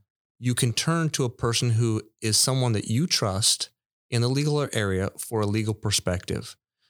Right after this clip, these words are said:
Now, at some point, it might turn into something where legal fees need to be paid, but I think up front, at least, in a preventative way, it's wise to have a relationship well in advance of legal needs arising so as to avoid legal needs.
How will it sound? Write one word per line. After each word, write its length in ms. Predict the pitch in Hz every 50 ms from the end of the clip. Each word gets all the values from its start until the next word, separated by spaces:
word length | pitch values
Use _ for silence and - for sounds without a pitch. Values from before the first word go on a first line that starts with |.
| _ _ _
Now, 160 | 113 104 98 -
at 120 | - 117 -
some 180 | - 131 117
point, 320 | 107 - 135 127 127 131 113
it 80 | 113
might 280 | 107 107 117 113 107 -
turn 220 | - 131 123 127
into 160 | 131 127 120
something 460 | 120 - - 123 127 123 139 131 127 110
where 120 | 107 101
legal 240 | 98 104 110 110 107
fees 280 | - - 113 104 101
need 140 | 107 107 104
to 40 | 98
be 140 | 95 98 95
paid, 480 | - - 127 123 127 139 165 180 185 - _ - _ _ _ _ _
but 100 | - -
I 120 | 110 120 123
think 300 | 120 - 135 127 117 - -
up 180 | 113 107 92 -
front, 400 | - - - 156 90 190 - -
at 120 | - -
least, 400 | - 101 95 95 104 107 - - - _ _ _ _ -
in 120 | 120 113
a 20 |
preventative 680 | 107 - - 120 110 117 143 165 - 160 131 120 104 98
way, 320 | 101 98 92 90 90 95 101 - - - - _ _ - - _ _
it's 300 | - 117 110 190 - -
wise 580 | 214 202 - 107 117 127 139 147 156 156 143 -
to 120 | - 120
have 240 | 107 113 113 120 120
a 80 | 120 107
relationship 760 | 104 101 104 104 104 107 - 117 107 - - 95 95 - - - _ _
well 360 | - 107 104 110 123 143 151
in 60 | 147
advance 580 | 139 123 117 110 113 110 110 110 113 110 - - - - - _
of 140 | 101 98
legal 260 | 107 110 117 117 110 110
needs 220 | 113 110 107 104
arising 500 | 101 101 110 120 120 120 110 107 101 104
so 240 | 104 - - 139 151
as 80 | 151 147
to 140 | - 147 139
avoid 460 | 131 123 117 120 139 170 202 220 180
legal 260 | 120 110 98 98 92
needs. 480 | 90 90 87 - 90 98 - - -